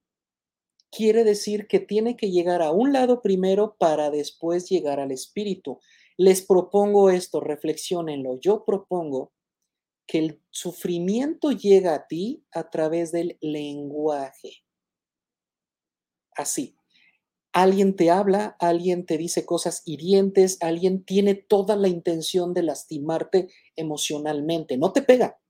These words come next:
no te golpea. Es lo que ahora, a-, ahora se conoce como daño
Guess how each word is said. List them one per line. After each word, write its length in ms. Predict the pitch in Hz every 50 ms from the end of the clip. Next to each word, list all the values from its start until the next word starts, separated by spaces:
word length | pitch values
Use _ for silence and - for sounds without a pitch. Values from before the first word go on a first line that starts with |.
| _ _
no 120 | - 226 -
te 80 | 240
golpea. 420 | 208 196 165 - 190 175 - - _ _ _ _ _ _ _ _ _ _ _ _ _ _ _ _
Es 140 | 160 185 208
lo 140 | 220 233
que 100 | 233 233
ahora, 340 | 208 208 208 214 214 214 214 -
a-, 60 | 185
ahora 360 | 170 - 185 185 190 196 208
se 180 | 208 - - 196
conoce 440 | - 180 170 165 180 180 - 196 196
como 240 | - 156 151 151 151
daño 480 | 165 170 175 185 185 185 190 196 196